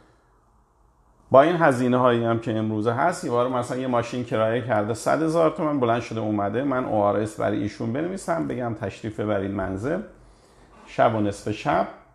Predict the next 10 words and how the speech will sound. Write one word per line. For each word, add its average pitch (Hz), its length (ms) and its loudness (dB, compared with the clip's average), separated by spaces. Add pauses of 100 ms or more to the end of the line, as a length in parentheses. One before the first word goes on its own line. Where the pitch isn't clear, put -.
(680)
بچه 110 320 0
دچار 107 640 4
مشکلات 107 640 -2
بشه 175 380 -6
و 123 100 -2
مادر 98 400 -2
توانایی 98 920 -6
اقتصادی 98 1000 -4
و 95 100 0
توانایی 95 920 -4